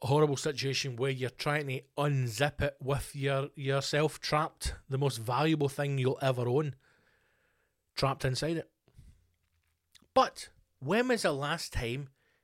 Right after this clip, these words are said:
you heard of anybody getting their dick caught in a zip? It doesn't happen. Now, I know there might be people going like, "I, I, I, I've heard somebody all the time." That's probably through choice rather than through accident. There are people out there who are, I'm not gonna say the word strange because each to their own,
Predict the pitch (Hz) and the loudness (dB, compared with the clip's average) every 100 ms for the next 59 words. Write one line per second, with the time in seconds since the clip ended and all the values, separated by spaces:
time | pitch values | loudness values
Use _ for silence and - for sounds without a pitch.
0 | _ - 156 151 180 190 180 170 - 160 | _ -6 -2 -2 0 -2 -2 -4 -4 -4
1 | 190 214 208 190 127 - _ _ _ _ | 0 0 0 -2 -4 -8 _ _ _ _
2 | _ _ 127 139 139 135 120 131 - 131 | _ _ 2 4 4 -2 -4 -6 -4 -6
3 | 120 110 120 131 _ _ - 240 214 214 | -6 -6 -6 -8 _ _ -8 -4 -2 -2
4 | 262 160 _ _ - _ 240 226 254 262 | -4 -8 _ _ -20 _ -2 0 2 2
5 | 185 165 123 139 131 135 123 127 - _ | 2 0 -2 -4 -4 -4 -4 -6 -6 _
6 | 156 165 - - - - 139 - 190 185 | -6 -6 -6 -8 -8 -10 -14 -4 -2 2
7 | 180 - 143 131 127 123 123 151 - - | 0 -2 -2 -2 -2 -4 -4 -6 -8 -16
8 | - - _ 190 269 - - 123 120 127 | -20 -20 _ -2 -2 -2 -2 -2 -2 -4
9 | 147 135 - - 156 160 - - - - | -6 -4 -4 0 2 2 0 -8 -14 -20
10 | - - 120 135 139 131 127 113 120 117 | -18 -6 2 4 6 4 0 -4 -2 0
11 | 110 - - 120 117 _ _ _ - 208 | -2 -6 -8 -8 -10 _ _ _ -4 -4
12 | 110 - - 123 143 160 151 165 165 160 | -4 -6 -8 -4 -2 -2 -2 0 2 0
13 | 151 - - 117 110 127 165 147 - 101 | -2 -6 -14 -8 -2 -2 -2 -4 -6 -8
14 | 90 - - 107 151 175 135 110 - 147 | -10 -8 -6 -6 -6 -8 -8 -8 -8 -8
15 | - - 110 95 110 160 | -8 -8 -6 -2 -2 -4